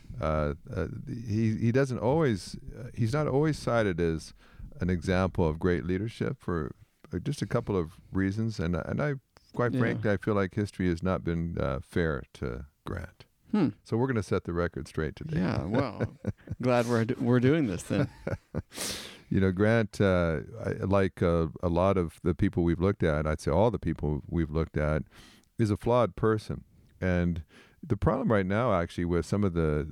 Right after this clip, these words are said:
Speaker 1: uh, things going on in society is that we look back into history, and if a person had a flaw,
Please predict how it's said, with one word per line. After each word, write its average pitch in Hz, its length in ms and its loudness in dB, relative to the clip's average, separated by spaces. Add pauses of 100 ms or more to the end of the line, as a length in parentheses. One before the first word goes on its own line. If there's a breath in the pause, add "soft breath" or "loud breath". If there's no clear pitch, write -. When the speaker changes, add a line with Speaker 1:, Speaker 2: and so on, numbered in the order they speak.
(260)
Speaker 1:
uh, 98 260 -4 (120)
things 98 260 0
going 90 220 0
on 90 160 2
in 87 80 -2
society 87 640 0
is 78 440 -2 (360 soft breath)
that 90 420 2
we 113 120 4
look 110 260 0
back 113 440 -2
into 92 260 -2
history, 87 720 0
and 92 100 2
if 85 120 0
a 90 80 0
person 117 380 0
had 95 180 2
a 82 80 0
flaw, 95 640 0